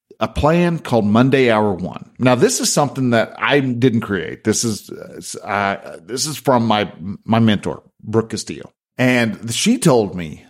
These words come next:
about this and what you do. And this is h-, exactly how you create a Monday Hour One. First off, you need to do a to-do download is what she calls it. It's a to-do list. That's all it is.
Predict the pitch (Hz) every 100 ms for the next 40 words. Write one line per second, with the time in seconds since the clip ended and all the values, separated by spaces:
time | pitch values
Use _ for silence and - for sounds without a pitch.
0 | _ - 87 85 73 - - - 123 113
1 | 113 110 117 113 185 220 196 117 90 90
2 | 120 147 202 160 - 123 156 214 220 233
3 | 220 - - 147 156 156 139 - 127 123
4 | - 127 110 98 - 95 98 90 92 82
5 | 80 80 - - - _ _ - - -
6 | - _ 190 247 - 170 147 135 131 135
7 | 139 143 117 107 101 98 - _ _ _
8 | 110 110 110 98 113 101 104 90 87 -
9 | - - _ _ _ _ _ 98 92 95
10 | - 107 - 82 - - 170 - - 277
11 | 277 170 104 - - 123 - 151 151 -
12 | -